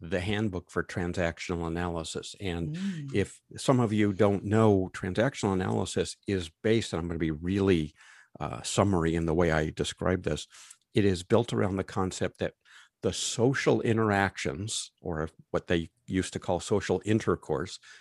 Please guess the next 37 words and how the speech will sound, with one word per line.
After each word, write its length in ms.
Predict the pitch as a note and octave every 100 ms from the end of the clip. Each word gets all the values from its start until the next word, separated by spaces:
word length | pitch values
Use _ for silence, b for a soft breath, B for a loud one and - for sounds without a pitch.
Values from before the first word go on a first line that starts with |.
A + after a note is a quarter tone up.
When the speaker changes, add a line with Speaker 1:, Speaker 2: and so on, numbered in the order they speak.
| B
Speaker 1:
not 160 | F2 D2
sure 140 | -
that's 160 | E2+ -
appropriate 420 | - C3 A#2+ F2+
anymore, 320 | D#2+ D#2 D#2 B B -
the 100 | C4+
social 540 | D#4 C#3+ - F3+ C3
Speaker 2:
<laughs> 60 | A#2+
Speaker 1:
interactions 960 | B2 A#2 F#2+ A2+ - - D#2 E2 -
that 120 | F#2 F#2
we 100 | G2
have 300 | - C#3 C#3+
with 160 | A#2 E2
each 240 | D#2 -
other, 280 | D2 C2 F2+ b b b E3
Speaker 2:
Uh-huh. 220 | D3+ C3+
Speaker 1:
there 280 | G#2 F#2+ - -
are, 340 | A2+ A#2 G2
very 300 | F#2 F2+ A2
similar 400 | A#2 A#2+ A2 G2+
to 140 | F#2 G2+
what 240 | F2+ -
Michelle's 480 | E2+ - D#3 E3 -
telling 360 | - F2+ E2 D2+
you, 240 | C2+ G2+ B B B B -
this, 540 | F2 A2 A2 - - _ _ _ _ - - - -
you 100 | G#2+
know, 280 | F#2+ E2+ F2 F3+ - -
very 260 | A#2+ A2+ G2
laid 420 | F#2+ G#2+ A2+ F#2
back 400 | A2+ G#2+ G#2+ _ _ _ _ _ _ -
person 560 | C3+ - B2 G2 F#2 b b -
on 120 | G2
the 80 | F#2+
board 240 | A2 G#2+
of 80 | G2
directors 720 | F#2+ F2 C#3 - F2+ D#2+ -